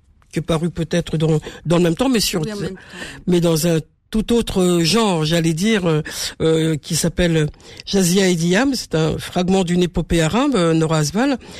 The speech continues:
Speaker 1: Peut-être nous, nous rappeler de quoi il s'agit his-,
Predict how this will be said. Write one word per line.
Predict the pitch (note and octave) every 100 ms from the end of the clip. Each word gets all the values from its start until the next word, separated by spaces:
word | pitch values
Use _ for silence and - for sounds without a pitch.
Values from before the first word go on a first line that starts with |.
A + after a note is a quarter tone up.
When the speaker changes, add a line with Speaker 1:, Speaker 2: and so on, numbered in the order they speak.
| - - -
Speaker 1:
Peut-être | B3 - E4+ C4+
nous, | A#3+ G#3+
nous | G#3 G#3+
rappeler | G#3 A3 C#4
de | A3+ A#3
quoi | C#4+ C#4+
il | A3+
s'agit | - A#3 F#3 C4+ -
his-, | A3 - -